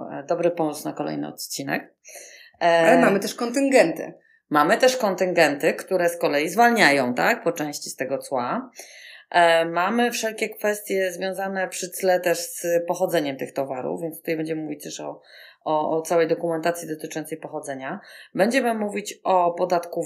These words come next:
Speaker 1: vat i tutaj będziemy mówić o tym podatku vat z tytułu importu,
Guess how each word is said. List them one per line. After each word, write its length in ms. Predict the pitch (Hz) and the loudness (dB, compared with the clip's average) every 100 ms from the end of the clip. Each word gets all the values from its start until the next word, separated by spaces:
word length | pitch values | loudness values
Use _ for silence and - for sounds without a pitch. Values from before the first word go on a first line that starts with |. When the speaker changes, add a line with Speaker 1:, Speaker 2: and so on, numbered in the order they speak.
| 151 | -4
Speaker 1:
vat 360 | 123 - - - | -4 -6 -10 -10
i 100 | 160 | -8
tutaj 300 | 185 180 170 | -4 -2 -2
będziemy 420 | 170 165 170 170 | -2 -4 -4 -4
mówić 400 | 165 160 160 - | -6 -8 -10 -10
o 200 | - 160 | -4 -2
tym 220 | 160 165 160 | -2 -4 -4
podatku 460 | 160 165 160 160 | -2 -2 -2 -4
vat 220 | 151 165 | -2 -4
z 100 | - | -4
tytułu 460 | - - 170 160 156 | -10 -4 -2 0 -2
importu, 1000 | 151 156 - 160 156 - 143 156 233 - | -4 -4 0 2 0 -4 -2 0 -2 -6